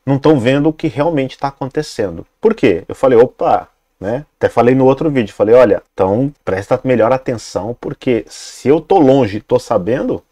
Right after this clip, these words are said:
como que tá aí e não tá sabendo? Não tá prestando atenção no que tá acontecendo?" Bom, agora a Alemanha, de novo, ela está fazendo o quê? Preparando os, eh, as estações do, do metrô como bunkers. Isso mesmo,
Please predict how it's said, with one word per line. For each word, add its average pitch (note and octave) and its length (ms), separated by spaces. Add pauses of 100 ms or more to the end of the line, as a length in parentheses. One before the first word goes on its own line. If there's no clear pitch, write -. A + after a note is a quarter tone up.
(140)
como D#3 240
que - 140
tá - 160
aí G#2 100
e - 20
não B2 140
tá G#2 120
sabendo? D#2+ 520
Não E2 80
tá F2+ 160
prestando G2+ 320
atenção - 360
no G#2+ 120
que - 80
tá F#2 80
acontecendo?" - 580 (100)
Bom, A2 200 (100)
agora A#2+ 280
a E3 40
Alemanha, B2 540 (100)
de - 100
novo, B2+ 520
ela A2 200
está A#2 460
fazendo B2 380
o B2+ 40
quê? E2 240 (360)
Preparando G2+ 760 (100)
os, - 600 (100)
eh, F2 340
as F2+ 140
estações E3+ 540
do, F#2+ 160
do E2+ 160
metrô B2+ 560
como A#3 200
bunkers. B2+ 600 (120)
Isso - 140
mesmo, E3 320